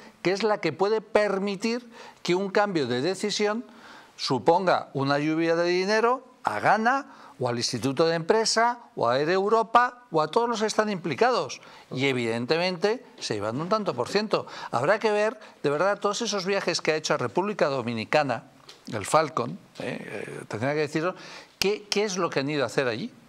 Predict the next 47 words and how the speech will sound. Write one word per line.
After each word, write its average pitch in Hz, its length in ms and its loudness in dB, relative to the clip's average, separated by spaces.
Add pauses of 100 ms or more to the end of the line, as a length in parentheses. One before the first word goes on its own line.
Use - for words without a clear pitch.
(720)
¿Qué 214 100 2
es 233 100 0
lo 220 140 0
que 175 80 -2
han 170 100 0
ido 160 160 0
a 131 40 0
hacer 127 180 -2
allí? 139 220 -4 (400)
¿Qué 202 160 2
tiene 226 240 -2
que 190 80 2
hacer 185 240 0
un 185 140 -4
presidente 190 800 0
del 165 140 -2
gobierno 160 480 0
de 131 100 -2
España 170 540 2 (720)
cuando 147 300 4
viaja 202 320 2 (160)
a 143 100 4
otro 175 300 0
país? 143 400 -2 (160)
Es - 100 -2
que - 80 -2
eso 214 180 0
tiene 220 200 0
que 202 80 -2
ser 190 240 -2
público. 196 480 -6 (1300)
Es 156 100 -2
que 220 120 2
eso, 226 240 2
lo 143 180 -2
siento 208 300 -2
muchísimo, 175 720 -4
los 139 240 -2
viajes 220 340 0
que 208 100 0
hace 202 200 -2
el 139 100 -4
presidente 190 540 -4
del 156 160 -2
gobierno 190 480 0
de 190 80 -2
España 156 500 -2